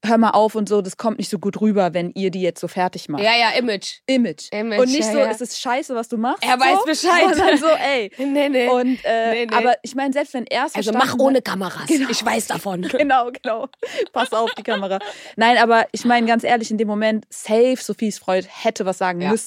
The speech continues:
Speaker 1: Hätte ich mir auf jeden Fall gewünscht von
Speaker 2: Hätte
Speaker 1: meinem
Speaker 2: ich mir auch
Speaker 1: Freund.
Speaker 2: sehr gewünscht.
Speaker 1: Ähm, aber ja, Emmy und Ariel einfach komplett drüber. Also es ist halt einfach fies gewesen.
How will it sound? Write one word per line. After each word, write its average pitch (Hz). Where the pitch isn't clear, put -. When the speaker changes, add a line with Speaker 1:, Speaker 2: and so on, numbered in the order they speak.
Speaker 1:
Hätte 214
ich 254
mir 247
auf 202
jeden 220
Fall 196
gewünscht 190
von 185
Speaker 2:
Hätte 185
Speaker 1:
meinem 165
Speaker 2:
ich -
mir 208
auch 170
Speaker 1:
Freund. 214
Speaker 2:
sehr 180
gewünscht. 165
Speaker 1:
Ähm, 196
aber 202
ja, 190
Emmy 208
und -
Ariel 190
einfach -
komplett 180
drüber. 185
Also 156
es -
ist -
halt 202
einfach 185
fies -
gewesen. 180